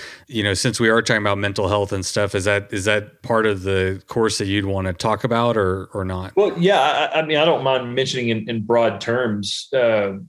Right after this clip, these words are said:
Speaker 2: you know, we, we had a
Speaker 1: Yeah, I
Speaker 2: student
Speaker 1: think that just the experience of it. Yeah.
Speaker 2: For sure. And,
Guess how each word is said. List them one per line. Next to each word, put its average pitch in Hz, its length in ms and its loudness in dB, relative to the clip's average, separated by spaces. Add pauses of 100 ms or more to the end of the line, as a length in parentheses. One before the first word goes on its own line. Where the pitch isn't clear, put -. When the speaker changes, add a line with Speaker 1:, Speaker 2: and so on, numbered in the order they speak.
Speaker 2:
you 135 80 -6
know, 117 100 4
we, 120 180 0
we 127 160 0
had 127 100 6
a - 20 6
Speaker 1:
Yeah, 120 160 4
I 127 60 2
Speaker 2:
student 170 80 2
Speaker 1:
think 143 220 0
that 113 320 0
just 117 220 -2
the 120 120 4
experience 110 580 0
of 101 160 0
it. 101 140 -2
Yeah. 101 260 -4 (160)
Speaker 2:
For 117 60 -6
sure. 160 280 2
And, 113 160 0